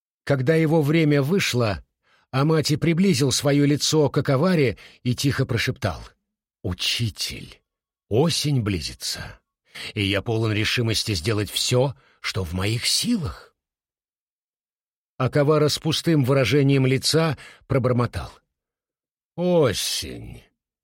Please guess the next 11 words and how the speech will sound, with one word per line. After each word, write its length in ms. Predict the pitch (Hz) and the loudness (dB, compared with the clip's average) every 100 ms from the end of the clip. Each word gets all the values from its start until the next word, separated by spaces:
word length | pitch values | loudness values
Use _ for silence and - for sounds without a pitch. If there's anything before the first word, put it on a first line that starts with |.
| _ - | _ -6
И 140 | 95 | -2
Амати 440 | 107 104 117 107 113 | 0 2 0 0 -2
решительно 540 | 104 - 120 120 117 | -2 -2 -2 -2 -2
кивнул: 420 | 101 113 107 76 - _ _ _ | -2 -2 -2 -6 -10 _ _ _
«Да». 380 | 110 110 143 - _ _ _ _ _ _ _ _ _ _ _ _ _ _ 123 | -6 -2 -2 -4 _ _ _ _ _ _ _ _ _ _ _ _ _ _ -2
Было 320 | 120 170 170 | 2 4 4
довольно 420 | 180 180 185 185 | 4 4 6 4
забавно 640 | 135 202 190 175 113 123 | 4 2 4 4 2 0
видеть, 500 | 120 196 123 107 - - - _ _ | 0 0 0 -2 -6 -14 -20 _ _
как 380 | - 135 - - _ _ | -2 -2 -4 -20 _ _
восьмидесятивосьмилетний 1600 | 98 131 - 143 135 139 - 131 123 - 139 143 190 127 117 95 | -2 -2 0 0 2 0 0 0 0 0 0 2 0 0 -2 -2